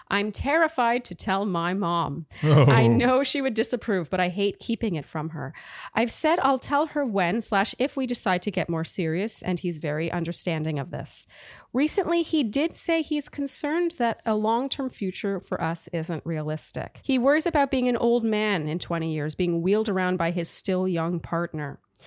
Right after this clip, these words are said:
Speaker 1: He wants me to have everything I want in life, but knows there are some things he just can't give me due to the age difference. We talked and decided that while all these are valid potential future problems,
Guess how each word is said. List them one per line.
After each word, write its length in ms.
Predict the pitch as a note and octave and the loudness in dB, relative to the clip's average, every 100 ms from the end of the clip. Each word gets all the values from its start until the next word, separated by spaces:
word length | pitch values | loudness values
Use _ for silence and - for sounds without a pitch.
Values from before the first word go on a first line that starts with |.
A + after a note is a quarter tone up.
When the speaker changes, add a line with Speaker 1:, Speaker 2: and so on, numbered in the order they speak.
| - - - | -20 -20 -4
Speaker 1:
He 160 | B3+ | 0
wants 400 | B3 B3+ C#4 - | 4 4 4 2
me 120 | D#4 | 0
to 100 | D#4 | 0
have 240 | D4 A#3+ A#3 | -2 0 0
everything 420 | A#3 A#3+ B3+ B3 | 0 -2 -2 0
I 80 | A3+ | 0
want 300 | G3+ G3+ - | 0 0 0
in 100 | F3 | -2
life, 280 | D#3 D3 - | -2 -6 -4
but 140 | F3+ | -2
knows 260 | F#3 F3 F#3 | 0 -2 -2
there 160 | F#3 | -4
are 60 | F3 | -4
some 240 | - G#3 | -4 -6
things 340 | G#3+ F#3+ F#3+ - | -4 -4 -4 -6
he 120 | G3+ | -6
just 280 | E3+ E3 - | -6 -8 -8
can't 400 | - G3 A3 F#3 | -4 -4 -4 -6
give 220 | F#3+ F3+ | -4 -2
me 180 | E3+ F3+ | -4 -4
due 260 | F3+ D#3 D3 | -4 -6 -6
to 160 | - | -8
the 140 | D#3+ D#3+ | -8 -8
age 260 | D3+ C#3 - | -8 -8 -10
difference. 640 | C3+ - - - - - - - - - | -10 -10 -12 -10 -10 -10 -14 -20 -20 -4
We 140 | G3 | -4
talked 420 | G3 G3+ G3 C4+ - | 0 0 0 0 -4
and 100 | C#4 | -4
decided 520 | D#4+ - F3+ D#3+ E3+ | -4 -2 0 0 -2
that 180 | E3 E3 | -2 0
while 240 | E3+ E3+ | 0 0
all 220 | D#3+ F3+ | 0 0
these 220 | G3+ B3+ G#3+ | 0 -2 -2
are 80 | |
valid 340 | F3+ F3 F3 A3+ | -2 0 -2 -4
potential 440 | - - F#3 - A3 | -8 -6 -4 -4 -4
future 320 | F#3+ F#3 G#3 | -6 -4 -6
problems, 600 | - D#3 D3 D3 D#3 | -4 -4 -2 -4 -4